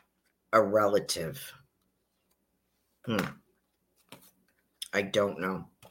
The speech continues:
I feel as if I have a visitor coming and that in, like, a week or so, something like that.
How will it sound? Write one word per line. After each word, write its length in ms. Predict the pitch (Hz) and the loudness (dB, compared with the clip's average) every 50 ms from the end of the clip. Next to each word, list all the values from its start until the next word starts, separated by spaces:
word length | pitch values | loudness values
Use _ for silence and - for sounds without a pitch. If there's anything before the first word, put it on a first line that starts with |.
| - _ - - - - - - - - | -20 _ -20 -20 -20 -20 -20 -8 0 4
I 160 | 131 127 123 | 6 6 6
feel 240 | 117 - 160 156 147 | 6 8 6 8 8
as 140 | 147 135 135 | 6 6 4
if 100 | 135 135 | 4 4
I 80 | 120 | 2
have 220 | 117 113 120 113 117 | 4 4 4 2 2
a 60 | 113 | 4
visitor 420 | 110 123 123 113 123 120 123 117 | 6 6 6 6 4 2 2 0
coming 560 | - - - 117 110 113 147 208 262 - - - _ _ _ - - - - _ _ - - - - - _ _ _ _ _ _ _ _ _ _ _ - - - - - - - - - - - _ - | 0 0 0 2 2 2 2 2 0 -4 -8 -16 _ _ _ -20 -20 -20 -20 _ _ -14 -14 -14 -14 -20 _ _ _ _ _ _ _ _ _ _ _ -20 -20 -20 -20 -20 -20 -18 -18 -18 -18 -6 _ 2
and 380 | 120 120 117 113 110 110 104 | 4 6 6 4 4 4 4
that 300 | 107 104 104 101 - - | 4 6 6 4 2 2
in, 80 | 104 107 | 4 6
like, 240 | 123 120 120 120 - - _ | 6 6 6 2 -4 -8 _
a 120 | - 104 113 | 2 4 6
week 280 | 113 113 107 98 - | 6 4 4 4 0
or 80 | 90 82 | 0 0
so, 240 | - - 104 95 85 | 4 6 6 6 6
something 360 | 82 - 135 131 - 123 117 | 6 4 4 4 6 4 6
like 200 | 113 107 98 - | 6 4 4 2
that. 320 | 87 85 80 78 - - | 0 0 0 -4 -8 -12